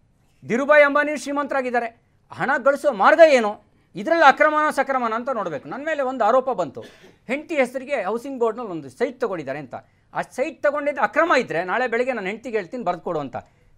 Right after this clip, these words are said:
ದುಡ್ಡು ಕಟ್ಟಿ ಸಕ್ರಮವಾಗೇ ತಗೊಂಡಿದ್ರೆ ಅದ್ರಲ್ಲಿ ಅಪರಾಧ ಎಲ್ಲಿಂದ ಬರುತ್ತೆ? ಇವತ್ತು ಭ್ರಷ್ಟಾಚಾರ ಅಲ್ಲಿ ಲಕ್ಷ ಕೋಟಿ, ಮೂರುವರೆ ಲಕ್ಷ ಕೋಟಿ ಕೇಂದ್ರದಲ್ಲಿ,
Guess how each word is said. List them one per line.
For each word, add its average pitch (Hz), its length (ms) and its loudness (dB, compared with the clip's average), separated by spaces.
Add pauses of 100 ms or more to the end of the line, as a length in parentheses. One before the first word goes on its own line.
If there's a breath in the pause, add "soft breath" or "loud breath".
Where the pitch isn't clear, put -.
ದುಡ್ಡು 302 220 -4
ಕಟ್ಟಿ - 500 -4
ಸಕ್ರಮವಾಗೇ 311 600 0
ತಗೊಂಡಿದ್ರೆ 202 460 -4
ಅದ್ರಲ್ಲಿ - 460 -6
ಅಪರಾಧ 262 300 4
ಎಲ್ಲಿಂದ 214 260 0
ಬರುತ್ತೆ? 180 640 -8 (120)
ಇವತ್ತು 185 260 -12
ಭ್ರಷ್ಟಾಚಾರ 254 500 -4 (420)
ಅಲ್ಲಿ 240 220 -4
ಲಕ್ಷ 226 300 0
ಕೋಟಿ, 233 260 2
ಮೂರುವರೆ 247 380 2
ಲಕ್ಷ 233 240 -4
ಕೋಟಿ 233 240 -4
ಕೇಂದ್ರದಲ್ಲಿ, 247 760 -6